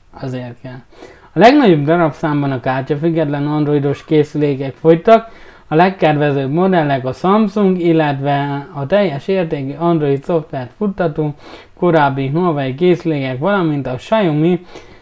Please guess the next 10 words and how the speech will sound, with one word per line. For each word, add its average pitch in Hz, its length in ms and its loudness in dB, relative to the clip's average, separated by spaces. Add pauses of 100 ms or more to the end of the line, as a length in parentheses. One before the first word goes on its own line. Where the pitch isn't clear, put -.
(240)
ö, 151 320 0
aktuális 160 680 2
telefonjai. 139 880 -2 (140)
Jóval 165 600 4
többen 147 440 0
vásároltak 139 760 -2
a 135 80 -6
szokásosnál 143 880 -6
gyorsabb 143 580 -4
képfrissítésű 165 1080 0